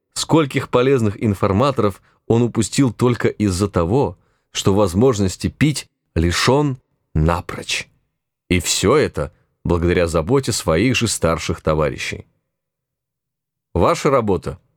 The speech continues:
шёпотом поинтересовался я. «А то чья же, Никитушка?» —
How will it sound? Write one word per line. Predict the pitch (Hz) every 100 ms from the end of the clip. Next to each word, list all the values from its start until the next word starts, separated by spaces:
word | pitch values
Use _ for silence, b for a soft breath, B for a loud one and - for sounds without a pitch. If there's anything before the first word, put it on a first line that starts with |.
| _ _ _ _
шёпотом | - 98 - 80
поинтересовался | 85 80 80 - 80 78 82
я. | 73 73 _ _ _ _ _ _ _ _ _ -
«А | 233
то | - 392
чья | - 392 480 466
же, | 160
Никитушка?» — | 117 123 127 - - - 82